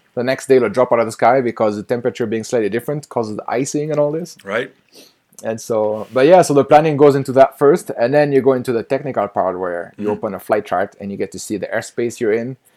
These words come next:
Speaker 1: or you're gonna fly in, see who you have to coordinate the flights with.
Speaker 2: Mm.
Speaker 1: So, for example, at the airport, I had to go through nav Canada for the Edmonton area to actually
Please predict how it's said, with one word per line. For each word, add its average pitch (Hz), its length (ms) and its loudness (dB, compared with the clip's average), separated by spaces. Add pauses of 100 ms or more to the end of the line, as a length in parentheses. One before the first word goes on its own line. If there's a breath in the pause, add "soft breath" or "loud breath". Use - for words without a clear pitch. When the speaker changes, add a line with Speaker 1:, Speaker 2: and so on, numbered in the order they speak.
(480)
Speaker 1:
or 110 100 -2
you're 107 80 -2
gonna 110 140 -4
fly 123 240 2
in, 135 220 -4
see 120 200 -8
who 113 160 -2
you 120 120 2
have 107 140 0
to 113 80 -10
coordinate 117 400 -4
the 107 80 -8
flights - 360 -4
with. 156 340 -4 (200)
Speaker 2:
Mm. 127 400 -10 (100)
Speaker 1:
So, 120 180 -2
for 117 180 -2
example, 117 280 -2
at 113 80 0
the 104 100 -2
airport, 135 540 0
I - 140 -4
had 90 100 -8
to 117 80 -6
go 107 240 -4
through 113 200 -10
nav 113 200 -4
Canada 110 320 0
for - 160 -8
the 101 160 -6
Edmonton 104 560 -8 (160)
area 127 380 0
to 107 100 -4
actually 90 480 -8